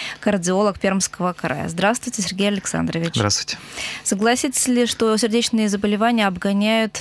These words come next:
Speaker 1: э, в строчке смертности, причины смертности даже рак?
Speaker 2: Да, безусловно. И это общая тенденция во всём мире, и в России тоже.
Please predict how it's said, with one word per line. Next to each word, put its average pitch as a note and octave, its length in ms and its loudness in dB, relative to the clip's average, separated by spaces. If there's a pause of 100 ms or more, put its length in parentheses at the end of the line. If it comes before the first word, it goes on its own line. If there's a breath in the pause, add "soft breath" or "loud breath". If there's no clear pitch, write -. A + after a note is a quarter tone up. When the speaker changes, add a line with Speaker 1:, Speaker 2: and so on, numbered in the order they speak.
Speaker 1:
э, F#3 240 2
в - 60 -8
строчке - 420 -2
смертности, G#3+ 580 0
причины A3 360 0
смертности F3 480 -4
даже F3+ 260 -2
рак? - 240 -6 (1040 loud breath)
Speaker 2:
Да, G#2+ 220 2
безусловно. A2 680 0 (140)
И A2+ 60 0
это G#2+ 180 0
общая - 200 -2
тенденция G2+ 400 0
во G2+ 40 -4
всём B2 200 0
мире, G#2 240 0
и - 20 -2
в F#2 60 -4
России F#2+ 300 -4
тоже. G2 320 -6